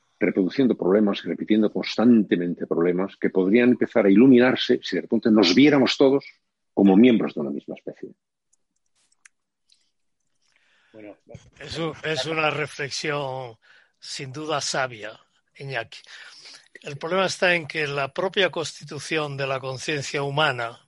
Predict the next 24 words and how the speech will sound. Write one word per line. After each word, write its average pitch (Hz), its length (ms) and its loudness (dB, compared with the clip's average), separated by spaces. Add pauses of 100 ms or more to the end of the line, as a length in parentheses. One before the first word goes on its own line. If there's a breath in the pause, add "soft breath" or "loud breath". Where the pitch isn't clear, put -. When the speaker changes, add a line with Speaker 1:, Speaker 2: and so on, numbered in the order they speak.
(840 loud breath)
Speaker 2:
eh, 139 260 -2 (420 soft breath)
supone 196 840 0 (500)
una 190 240 -2
especie 165 640 -2
de, 143 380 0 (480 loud breath)
eh, 143 160 -4 (100)
cuña 131 680 0 (160)
rara 147 640 0 (560 soft breath)
metida 156 420 0
en 170 80 2
la 147 80 0
conciencia 139 520 -4
de 120 80 -6
la 123 60 -4
especie. - 480 -8 (1000 loud breath)
Porque 151 220 -6
ten 214 100 2
en 208 40 -4
cuenta 202 260 2
que 170 100 2
la 160 100 2
conciencia 160 540 -2
humana 165 480 0 (600 soft breath)
es - 500 -4